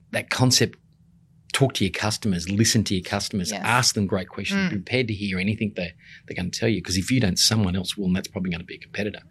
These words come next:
Speaker 2: Mm.
Speaker 1: So that kind of comes back, relentlessness. Find a way to keep asking and be prepared to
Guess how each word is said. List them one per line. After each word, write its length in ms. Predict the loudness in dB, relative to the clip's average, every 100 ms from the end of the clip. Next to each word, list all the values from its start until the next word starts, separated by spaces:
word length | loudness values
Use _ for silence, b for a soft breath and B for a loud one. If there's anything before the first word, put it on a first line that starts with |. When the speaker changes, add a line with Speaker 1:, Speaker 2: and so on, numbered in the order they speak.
| B
Speaker 2:
Mm. 360 | -2 -2 0 2
Speaker 1:
So 280 | 4 4 0
that 280 | -4 -6 -6 -4
kind 220 | 2 2
of 60 |
comes 160 | 4 2
back, 200 | 2 0
relentlessness. 720 | 0 0 0 -2 -2 -4 -4 B B B
Find 400 | -10 4 8 8
a 40 | 8
way 200 | 4 2
to 80 |
keep 300 | -4 -2 -2 -2
asking 640 | -4 0 -2 -2 -12 -16 B B B -12 -6
and 180 | -2
be 80 | -2
prepared 400 | -2 -2 -2 -2
to 100 | -4